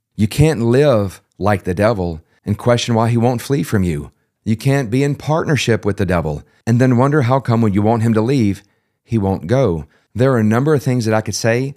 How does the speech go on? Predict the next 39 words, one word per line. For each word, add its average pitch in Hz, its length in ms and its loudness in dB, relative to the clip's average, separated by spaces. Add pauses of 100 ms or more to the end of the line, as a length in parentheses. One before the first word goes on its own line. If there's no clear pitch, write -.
(280)
about 104 240 0
submitting 110 500 0
to 110 140 -4
God, 110 420 -2 (260)
but 107 140 -2
I 117 40 4
will 120 120 2
say 120 200 0
this, 101 360 -2
submit 117 500 2
yourselves 143 520 -2
to 156 120 -4
him, 92 360 -4 (240)
submit 107 480 0
yourself 131 500 -2
to 123 160 -4
his 98 160 -4
word, 101 480 -2 (320)
submit 113 500 0
to 143 120 -2
yourself 135 420 -2
to - 80 -10
the 107 140 -2
clear 131 320 -2
instructions 120 680 -2
that 98 140 -2
he 107 120 -4
has 101 140 -4
given 120 360 -2 (340)
to 120 100 -4
the 104 120 0
church, 113 400 -2
to 110 100 -8
the 95 80 -4
body 101 260 0
of 98 120 -6
Christ, 123 480 -4
to 127 180 -2
us 139 380 -2